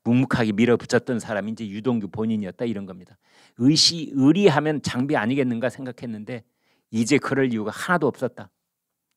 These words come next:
그 밑에 보겠습니다. "형제들이라고 불렸던 사람들의 진면목이 생각했던 것과 상당히 다르다 하는 것을 느끼게 됐다." 그렇습니다. 각자 도생, 살궁리, 죄인의 딜레마.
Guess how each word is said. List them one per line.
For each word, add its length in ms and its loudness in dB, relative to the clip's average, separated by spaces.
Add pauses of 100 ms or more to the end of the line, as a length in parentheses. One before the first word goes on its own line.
그 100 -6
밑에 240 -4
보겠습니다. 640 -10 (360)
"형제들이라고 760 2
불렸던 480 0
사람들의 560 -2
진면목이 840 0
생각했던 580 -4
것과 400 2 (220)
상당히 580 -6
다르다 680 -6
하는 260 -10
것을 280 -8
느끼게 320 -10
됐다." 300 -18 (280)
그렇습니다. 600 -8 (260)
각자 400 0
도생, 320 -4 (260)
살궁리, 680 -4 (300)
죄인의 420 6
딜레마. 560 0